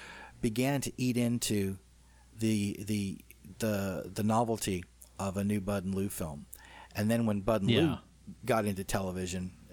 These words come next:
Speaker 1: you know, the bottom fell out because the, the television show was, was really, it, it had, it, you know, for a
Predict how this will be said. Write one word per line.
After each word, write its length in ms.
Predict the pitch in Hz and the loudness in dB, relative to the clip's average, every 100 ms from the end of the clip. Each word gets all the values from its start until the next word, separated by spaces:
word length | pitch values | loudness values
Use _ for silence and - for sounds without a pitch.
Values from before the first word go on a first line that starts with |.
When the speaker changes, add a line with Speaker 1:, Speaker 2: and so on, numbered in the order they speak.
| 107 | -8
Speaker 1:
you 140 | 110 | -4
know, 120 | 98 | -4
the 100 | 92 | -2
bottom 300 | 98 107 104 | 0 0 0
fell 220 | 95 90 85 | -2 -4 -4
out 180 | 76 | -6
because 420 | 87 - 95 87 - | -8 -6 -6 -6 -4
the, 280 | 92 87 73 | -4 -4 -4
the 100 | 95 | -4
television 440 | 110 101 87 92 | -2 -2 -2 -4
show 180 | 90 98 | -2 -2
was, 280 | 87 87 - | -2 -4 -6
was 320 | 90 90 - | -8 -6 -6
really, 480 | 85 95 92 87 78 - - - - - - - - - | -4 -4 -2 -6 -8 -16 -20 -20 -20 -20 -20 -18 -16 -4
it, 140 | 170 - | -4 -2
it 140 | 151 | -2
had, 220 | 127 151 - | 0 0 -2
it, 260 | 135 - - | -4 -4 -2
you 100 | 170 | 0
know, 100 | 135 | 0
for 200 | - 170 | 2 4
a 180 | 131 | 4